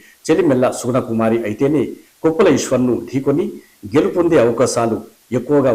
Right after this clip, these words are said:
ఉంటాయని పలువురు పేర్కొంటున్నారు. గడ్డం వివేక్ కుటుంబాన్ని వ్యతిరేకిస్తున్న మాదిగ సామాజిక వర్గం సైతం కలిసి వస్తుందని అంటున్నారు. పంతొమ్మిది వందల తొంభై ఎనిమిది, రెండు వేల నాలుగులో జరిగిన ఎన్నికల్లో చెలిమెల్ల సుగుణకుమారి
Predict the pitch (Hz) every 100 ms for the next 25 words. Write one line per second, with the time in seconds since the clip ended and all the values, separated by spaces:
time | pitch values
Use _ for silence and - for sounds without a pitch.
0 | 104 104 110 110 156 220 - _ 117 113
1 | 104 - 123 - 110 101 101 104 - _
2 | _ - 95 151 214 196 175 175 175 123
3 | 135 127 123 127 113 113 120 113 - 120
4 | 165 208 - _ _ 117 135 139 139 -
5 | 127 156 202 185 135 117 113 - 110 120
6 | 107 - _ _ 139 151 196 139 - 117
7 | 113 110 110 107 107 107 107 107 - _
8 | _ _ - 165 208 202 170 151 147 127
9 | 113 113 123 131 185 202 - _ 135 180
10 | 226 208 131 117 117 127 113 113 113 117
11 | 113 107 107 107 113 107 - _ _ -
12 | 180 208 165 165 - 127 139 120 117 113